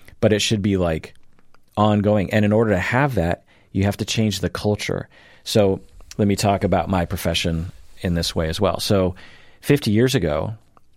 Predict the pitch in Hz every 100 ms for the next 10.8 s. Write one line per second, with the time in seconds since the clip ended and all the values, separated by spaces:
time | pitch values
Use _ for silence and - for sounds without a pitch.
0 | - - 113 123 98 82 87 - - -
1 | - _ _ _ - 98 98 104 113 -
2 | - _ - - 92 - 92 87 107 110
3 | - - - - _ _ _ _ _ _
4 | _ _ 101 95 - 101 104 101 107 92
5 | 78 82 - - _ _ _ _ - -
6 | 117 - - 110 98 107 147 - 87 -
7 | 92 131 127 120 98 90 92 95 92 92
8 | 90 85 85 85 - - - 95 85 87
9 | 90 92 85 85 82 - 80 82 - -
10 | - - - 101 87 87 - 90